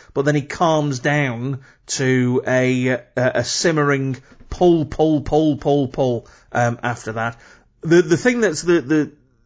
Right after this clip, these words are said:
the, the problem with Elvis at the moment, um, is the biting. Um, it is becoming a real problem. Um,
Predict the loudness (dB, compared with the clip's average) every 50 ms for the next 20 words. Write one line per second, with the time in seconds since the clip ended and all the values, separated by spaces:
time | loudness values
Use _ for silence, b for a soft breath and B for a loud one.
0 | _ _ -6 -2 0 0 2 0 -2 -2 0 2 2 2 4 2 2 2 2 2
1 | 2 2 2 0 -2 -4 -6 -6 -4 -2 0 0 0 0 -2 -4 -8 -10 -14 -18
2 | _ _ _ -6 -4 -2 -2 -2 -4 -4 -4 -4 -4 -4 -4 -6 -6 -4 -2 -2
3 | -2 -2 -4 -6 -10 -14 -14 -18 _ _ _ _ _ _ b b b b b b
4 | b _ -2 2 2 4 4 4 4 2 2 0 -2 -4 -6 -6 -8 -8 _ 0
5 | 0 2 2 2 0 0 -2 -6 -6 -4 -2 -2 -2 0 0 2 2 2 2 0
6 | -2 -4 -6 -8 -8 -8 -12 -16 -16 -20 b b b b b b b b _ _
7 | -2 0 2 2 2 2 2 0 -2 -4 -6 -6 -6